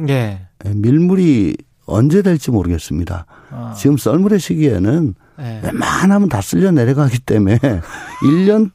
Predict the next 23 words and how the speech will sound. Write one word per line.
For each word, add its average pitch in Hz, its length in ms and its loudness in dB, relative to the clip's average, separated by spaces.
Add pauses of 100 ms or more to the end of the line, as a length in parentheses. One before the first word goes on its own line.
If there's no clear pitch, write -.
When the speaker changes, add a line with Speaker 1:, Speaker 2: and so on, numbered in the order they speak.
(140)
Speaker 2:
일 135 160 2
년 208 160 2
가지고 156 320 2
밀물이 139 400 2
올까 156 420 -2 (240)
싶습니다. - 640 -6 (560)
그리고 175 260 2 (120)
Speaker 1:
일, 151 120 0
Speaker 2:
아까 160 80 0
Speaker 1:
일 175 60 0
년 185 140 -2
가지고 151 240 0
밀물이 139 360 -2
올까? 123 560 -6
예. 165 60 -8 (180)
Speaker 2:
네, 123 160 2
지금 127 460 0
이, 87 220 0
Speaker 1:
음. 131 40 4
Speaker 2:
이렇게 127 320 2
남탓만 113 540 0
하다가 113 680 -4
Speaker 1:
예. 127 340 -2